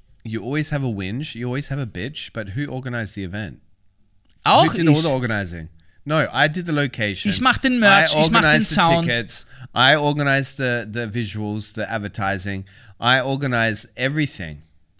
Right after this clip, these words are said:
Speaker 1: And what have you
Speaker 2: Merch
Speaker 1: do?
Speaker 2: zum Beispiel
Speaker 1: You turn
Speaker 2: und
Speaker 1: up
Speaker 2: Technik.
Speaker 1: late when we're supposed
Speaker 2: Merch und
Speaker 1: to
Speaker 2: Technik.
Speaker 1: Huh?
Speaker 2: Merch und Technik.
Speaker 1: That's it.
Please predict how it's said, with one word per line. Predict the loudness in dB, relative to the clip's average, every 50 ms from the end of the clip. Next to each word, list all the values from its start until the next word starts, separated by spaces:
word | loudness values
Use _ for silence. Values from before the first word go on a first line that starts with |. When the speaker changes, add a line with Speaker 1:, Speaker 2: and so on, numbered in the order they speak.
| _ _ _ _ _ _ -10
Speaker 1:
And | -8 -6 -4
what | -2 -2
have | -2 -2 0
you | 2
Speaker 2:
Merch | 4 4 4 4 4
Speaker 1:
do? | 2 0
Speaker 2:
zum | 0 0
Beispiel | 2 2 2 2 2 4
Speaker 1:
You | 6
turn | 6 6 8 8
Speaker 2:
und |
Speaker 1:
up | 6 6
Speaker 2:
Technik. | 6 6 6
Speaker 1:
late | 6 8 8 6 4 2 -2 -6 -14 -12 -6
when | -4 -2 -2 0
we're | 0 0
supposed | 2 2 4 4 4 4 2
Speaker 2:
Merch |
und | 2
Speaker 1:
to | 4 4 2
Speaker 2:
Technik. | 0 -2 -2 -4 -6 -6 -8 -10 -14 -8
Speaker 1:
Huh? | -4 -4 -4 -4 -4 -6 -2
Speaker 2:
Merch | -2 0 0 0 -2
und | -4 -4
Technik. | -4 -4 -4 0 4
Speaker 1:
That's | 4 4 4 4 0 0
it. | 2 2 2 2 0 -2 -4 -8 -8